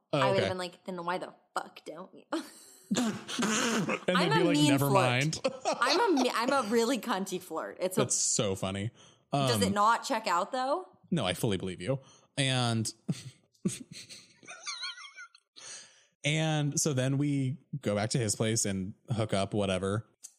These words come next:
Speaker 1: And I go to yoga the next <laughs> morning. Go back to the flat.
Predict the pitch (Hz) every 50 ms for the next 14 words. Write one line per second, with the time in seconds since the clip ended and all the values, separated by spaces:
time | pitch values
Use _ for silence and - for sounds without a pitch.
0 | - - - _ - 117 101 98 95 95 95 95 92 92 90 - - _ _ -
1 | 104 101 98 101 101 98 95 95 95 95 95 95 113 - _ - 135 127 - 92
2 | 98 120 127 123 113 104 107 107 113 110 107 110 104 101 - - - - 127 -
3 | - 165 - - - 185 185 - - - _ _ _ _ - - - - - -
4 | - _ _ _ _ _ _ _ _ - 147 120 185 185 190 170 165 165 165 165
5 | - - - - 165 151 147 147 143 143 - - 127 120 120 120 120 120 123 -